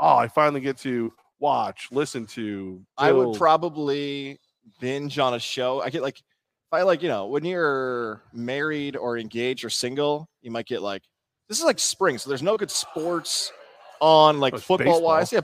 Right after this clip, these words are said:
Speaker 2: baseball. Like, but you get baseball afternoon right now. So, like, that window you're talking about before the show, like, that noon to four is tough sometimes. I probably would catch up on some T V shows right now. I don't think I'd golf 'cause I stink at golf.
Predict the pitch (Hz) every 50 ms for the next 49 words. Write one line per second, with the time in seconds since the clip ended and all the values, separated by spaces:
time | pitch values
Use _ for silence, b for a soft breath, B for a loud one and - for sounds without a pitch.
0 | - 233 247 - - 135 117 123 131 - 165 185 190 190 151 180 175 165 - 165
1 | 151 143 - - 139 160 151 143 139 139 139 151 135 135 - 131 131 123 - 151
2 | 131 139 170 175 165 143 127 120 143 135 131 123 113 101 117 - - 190 196 170
3 | 131 113 - - 110 98 95 101 104 - 117 110 123 127 147 147 123 113 - -
4 | 151 143 127 117 - - - 139 139 - - 120 101 90 - 104 101 98 95 -
5 | - b b b b b b b b 123 127 - - 190 190 185 180 170 - -
6 | 170 151 - 156 - - 143 131 123 - - - - 135 117 117 113 107 - 110
7 | 101 90 90 - 95 92 87 90 90 78 76 - _ _ _ _ - 139 151 131
8 | 135 151 127 110 - 135 127 127 135 131 - 120 101 98 - - 127 117 113 113
9 | 98 - 107 104 101 104 117 - -